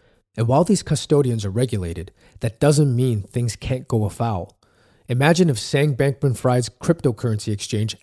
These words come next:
F T X, was a custodian for one of these E T Fs. Sure, custodians aren't allowed to use the Bitcoins for any other purpose other than storing them. But since Bitcoin is theoretically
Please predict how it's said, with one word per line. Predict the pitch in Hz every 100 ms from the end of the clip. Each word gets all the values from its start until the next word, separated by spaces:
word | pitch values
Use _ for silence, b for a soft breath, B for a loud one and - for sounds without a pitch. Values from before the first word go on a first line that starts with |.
| _
F | 135 143 - _
T | - 123 _
X, | 123 110 - b b b b b
was | 117
a | 110
custodian | - 113 - 170 156 110 107 _
for | - 120
one | 151
of | 151
these | 113 107
E | 113
T | 107 143
Fs. | 156 101 - - _ _ _ _ _
Sure, | - 123 92 _ - -
custodians | - 131 - 175 180 170 -
aren't | 123 139 -
allowed | 110 110 113
to | 110
use | 107 151 117
the | 101
Bitcoins | - - 110 98 101 - b b
for | - -
any | 160 180
other | 156 143
purpose | - 151 - 101 - _ _
other | 131 139
than | 127 123
storing | - - 117 107
them. | 95 90 95 b b b b
But | -
since | - 170 -
Bitcoin | - 190 - 131 117 107
is | - -
theoretically | - 165 135 117 147 135 - 104 101